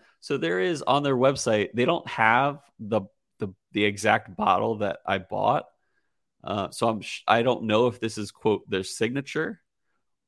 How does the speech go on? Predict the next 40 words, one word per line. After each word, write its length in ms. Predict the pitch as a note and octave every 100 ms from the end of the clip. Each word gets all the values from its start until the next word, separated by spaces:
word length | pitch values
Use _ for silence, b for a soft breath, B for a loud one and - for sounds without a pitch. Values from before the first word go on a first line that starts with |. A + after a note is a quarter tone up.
| _ _
but 180 | A2 A2
it 100 | B2
didn't 180 | A#2+
have 280 | A2+ A2 A2
that 120 | A2+
on 140 | G#2+ G#2
the 60 |
label 300 | G2 G2+ G2
of 60 | F#2+
the 60 | F#2+
bottle 280 | G2 -
I 60 | -
bought. 320 | G2 G2+ G#2+
I'm 140 | - A#2+
just 140 | C3+
gonna 140 | C#3+ B2
say 140 | A#2+
this 160 | A2 G#2
is 100 | G2
their 140 | G2
standard 480 | - B2 A#2+ A#2+ G#2+
no 160 | G#2+
age 140 | G#2 -
statement. 400 | G2+ F2+ G2+ - _ _ _ _ _ _ _
Um, 840 | G2+ G2+ G2+ G2 F#2 F2+ G2 G2 - _ _ - - G#2
but 160 | B2+
there 140 | C#3+ E3
is 140 | F#3+
a 120 | D#3+
signature, 640 | D3 - E3+ C#3 - - C#2+
and 160 | G#2
it, 140 | G#2 G2
it 100 | A#2
is 100 | A2+
a 80 |
little 300 | A2+ B2 C#3
bit 180 | C3+ A#2
different 340 | A#2+ A#2 A2 F#2+
looking 360 | G#2 B2 A#2
bottle, 500 | A2+ A#2 B2 C3+ C#3+